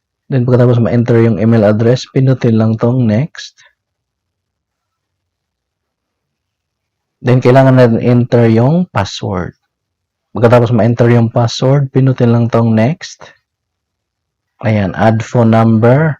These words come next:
Then, scroll up lang natin. Pindutin lang tong yes, I'm in.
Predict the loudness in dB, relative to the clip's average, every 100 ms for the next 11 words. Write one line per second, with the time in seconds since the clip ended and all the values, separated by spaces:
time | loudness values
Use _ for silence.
0 | _ _ -10 -8 -6 -8 -8 -10 -4 -2
1 | 0 0 0 -2 0 -2 -4 -6 -6 _
2 | _ _ _ _ _ -20 _ _ _ _
3 | _ _ _ 0 2 2 2 2 2 2
4 | 2 2 0 -2 -2 0 0 -2 -4 -2
5 | 0 0 -2 -2 -6